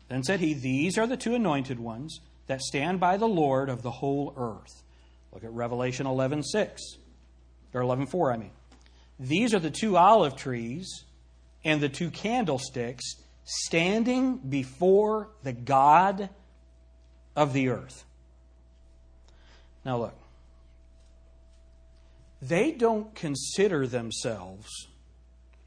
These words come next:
to be standing before Antichrist. They don't consider themselves to be standing by or before the people of Israel. They're standing before God.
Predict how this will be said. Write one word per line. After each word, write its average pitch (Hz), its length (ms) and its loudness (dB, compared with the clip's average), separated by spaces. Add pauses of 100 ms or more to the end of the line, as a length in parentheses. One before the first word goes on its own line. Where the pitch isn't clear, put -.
(240)
to 165 100 -2
be 147 80 -4
standing 180 460 -4
before 135 360 -8
Antichrist. 151 800 -14 (2250)
They 180 140 0
don't 349 220 -2
consider 247 420 -4
themselves 165 400 -4
to - 60 -16
be 143 80 -6
standing 180 580 -6
by 147 380 -6
or 170 180 -8
before 131 680 -8 (1300)
the 139 80 -10
people 160 300 -4
of 135 80 -8
Israel. 117 460 -10 (2500)
They're 165 120 -6
standing 151 360 -6
before 113 220 -12
God. 135 280 -8